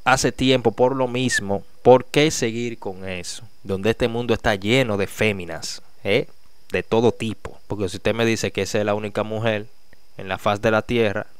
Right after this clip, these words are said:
¿eh? La única mujer en el desierto, bueno, vamos a ver quién se queda con ella. Pero, ¿cuál es la necesidad, mi hermano? Un tipo que supuestamente coronel, ¿m? armado, te lo advirtió.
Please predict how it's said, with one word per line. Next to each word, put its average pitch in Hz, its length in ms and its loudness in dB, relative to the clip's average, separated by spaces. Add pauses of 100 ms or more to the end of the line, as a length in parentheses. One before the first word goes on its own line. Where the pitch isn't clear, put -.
(120)
¿eh? 131 240 -2 (280)
La 90 120 -6
única 101 260 -2
mujer 110 280 4
en 107 100 2
el 104 100 -2
desierto, 107 600 0 (140)
bueno, 131 320 -2 (180)
vamos 107 180 2
a 104 40 8
ver 110 100 6
quién 110 180 -2
se 110 120 2
queda 110 200 2
con 113 180 0
ella. 147 300 0 (720)
Pero, 143 340 8 (140)
¿cuál 160 200 8
es 170 60 8
la 156 60 8
necesidad, 107 640 2
mi 90 80 -6
hermano? 87 340 -4 (500)
Un 101 100 -14
tipo - 380 -6 (120)
que 98 100 -4
supuestamente 107 680 -4
coronel, 92 540 0 (320)
¿m? 127 360 -10
armado, 92 560 -2 (160)
te 110 100 0
lo 110 160 -2
advirtió. 101 640 4